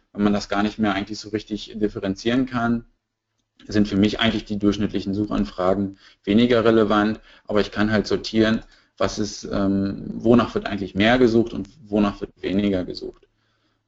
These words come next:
Und in dem Fall sehen wir verdammt viel Ostsee,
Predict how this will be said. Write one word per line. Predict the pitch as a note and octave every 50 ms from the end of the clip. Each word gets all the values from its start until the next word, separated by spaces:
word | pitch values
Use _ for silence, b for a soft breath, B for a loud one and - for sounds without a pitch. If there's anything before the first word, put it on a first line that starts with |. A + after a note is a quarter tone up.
| _ _ -
Und | - G#2 G2+ F#2+ F#2+ F#2 F#2+ G2 -
in | - G2+ G2
dem | F#2+ G2+ A2 A#2+
Fall | - - G#2 G#2 G#2 G#2 G#2
sehen | G#2 G#2 G#2 G#2
wir | G#2
verdammt | - - G2 F#2+ G2 G2+ A2+ A2+ -
viel | - - - G#2+ G#2+ G#2+ G#2+ A2 A2 A#2 B2 - _ _ _ _ _ _ _ _ _ _ -
Ostsee, | - B2 B2 - - - - A2 A2+ A#2 B2+ C3+ C#3 -